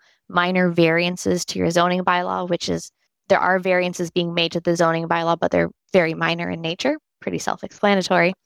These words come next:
And in some municipalities, you can simply pay for what is a zoning designation letter, where the municipality will write you a letter outlining the permitted uses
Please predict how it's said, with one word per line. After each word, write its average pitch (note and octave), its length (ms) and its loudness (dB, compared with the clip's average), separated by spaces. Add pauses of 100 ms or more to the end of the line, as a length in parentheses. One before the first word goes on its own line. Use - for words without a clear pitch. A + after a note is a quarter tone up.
(800)
And A#3 120 2
in A#3 180 6
some A#3+ 280 4
municipalities, G3 800 4
you F3 80 0
can F#3+ 160 -2
simply G3+ 400 0
pay F3 380 0
for F3 200 2
what F3 180 2
is E3+ 280 0
a F3+ 140 2
zoning F#3 360 2
designation F3 640 -2
letter, G#3+ 340 0 (540)
where G3+ 140 4
the F#3+ 60 0
municipality F#3+ 520 0
will F3+ 260 4
write F3+ 260 4
you F#3 160 4
a F#3 40 10
letter E3+ 460 2
outlining E3+ 500 0
the E3+ 80 -6
permitted E3+ 460 0
uses - 380 -6